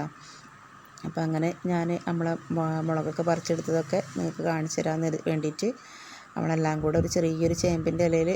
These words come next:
ഏ, വെച്ചിട്ടുണ്ട് ട്ടോ. അപ്പൊ നോക്കി നോക്ക്, നമ്മൾ നമ്മളെ വീട്ടിലുണ്ടാക്കിയിട്ടുള്ള,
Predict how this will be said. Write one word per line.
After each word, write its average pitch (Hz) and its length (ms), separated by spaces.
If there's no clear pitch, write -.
ഏ, 160 60
വെച്ചിട്ടുണ്ട് 151 560
ട്ടോ. 143 100
അപ്പൊ - 180
നോക്കി 180 300
നോക്ക്, 180 200
നമ്മൾ 165 220
നമ്മളെ 165 260
വീട്ടിലുണ്ടാക്കിയിട്ടുള്ള, 160 840